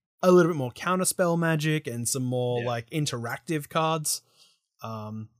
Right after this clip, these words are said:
Speaker 1: 'cause I feel like that could be a lot of fun to, to have, like, a stack off with the whole
Speaker 2: Yeah.
Speaker 1: table where it's just, like, everybody's throwing in cards and you're like, "All right, what's happening on this stack? All right, let's resolve it."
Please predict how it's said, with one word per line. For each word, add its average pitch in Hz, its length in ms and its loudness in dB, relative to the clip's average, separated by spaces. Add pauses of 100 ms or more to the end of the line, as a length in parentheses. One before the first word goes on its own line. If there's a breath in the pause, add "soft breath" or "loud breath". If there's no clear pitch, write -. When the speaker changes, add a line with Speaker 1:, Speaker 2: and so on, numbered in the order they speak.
(380)
Speaker 1:
'cause 135 140 -4
I 135 80 -4
feel 160 220 -2
like 143 180 -2
that 147 140 -4
could 147 100 -4
be 143 60 0
a 139 80 2
lot 131 140 0
of 123 100 -4
fun 135 460 0
to, 139 180 -2
to 135 120 -2
have, 127 200 -2
like, 131 160 -4
a 120 40 -6
stack - 460 -2
off 143 380 -6 (600)
with 147 220 2
the 135 80 2
whole 147 160 4
Speaker 2:
Yeah. 123 60 2
Speaker 1:
table 147 240 4
where 135 140 0
it's 123 120 -2
just, 143 120 0
like, 139 180 0
everybody's 143 400 2
throwing 139 320 2
in 131 160 0
cards 139 380 2
and 143 40 0
you're 143 100 2
like, 135 200 0
"All 165 80 6
right, 147 200 6
what's 151 180 4
happening 151 340 0
on 147 120 2
this 139 140 0
stack? 143 400 -2
All 151 60 -2
right, 135 140 -4
let's 143 220 -2
resolve 139 400 -2
it." 180 120 0